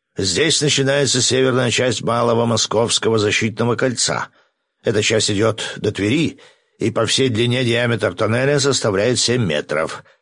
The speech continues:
Как видите, посередине проложена железная дорога. Каждые пятнадцать минут по ней в обе стороны едут дрезины. Две грузовые, потом одна пассажирская. Вместимость двадцать нежирных человек.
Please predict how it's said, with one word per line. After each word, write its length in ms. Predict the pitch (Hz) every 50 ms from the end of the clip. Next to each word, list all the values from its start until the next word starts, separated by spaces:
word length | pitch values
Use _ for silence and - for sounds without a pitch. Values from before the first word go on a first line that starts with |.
| _ _
Как 220 | - 98 - - 104
видите, 440 | 120 120 120 117 104 113 107 104
посередине 800 | - - 92 85 - 104 92 90 85 95 135 135 131 131 127 117
проложена 600 | - 92 92 92 95 117 123 107 110 113 113 107
железная 500 | 92 98 90 98 110 113 95 92 104 107
дорога. 480 | 98 95 95 104 101 85 65 - 64 62
Каждые 460 | - - 92 98 - 80 76 85 82
пятнадцать 500 | - - - - - 78 78 - - 71
минут 500 | 76 78 73 71 113 139 139 135 - - - - - _ _ _
по 80 | - 92 90
ней 280 | 101 127 131 127 110 65
в 100 | 87 98
обе 260 | 113 117 98 85 76
стороны 460 | - - - 87 104 123 135 135 135
едут 480 | 135 123 98 87 90 98 104 113 110 101
дрезины. 760 | 92 104 123 117 110 - 69 64 62 60 64 64 64 - - _ _ _ _ _ _
Две 240 | 87 98 107 113 107
грузовые, 720 | 82 90 95 85 82 85 87 110 135 156 185 185 170 139 - -
потом 300 | - 78 - - 123 143
одна 260 | 131 80 71 92 110
пассажирская. 920 | - - 120 - 107 80 71 73 65 65 - - - - 82 85 82 78 - - - - _
Вместимость 880 | - 98 110 107 117 123 110 - - - - 120 147 160 165 143 110 87
двадцать 640 | 82 82 98 131 127 - - - 139 131 - -
нежирных 640 | 120 123 113 - - 120 127 120 110 120 127 110 -
человек. 640 | - - 113 110 107 92 76 73 73 73 - -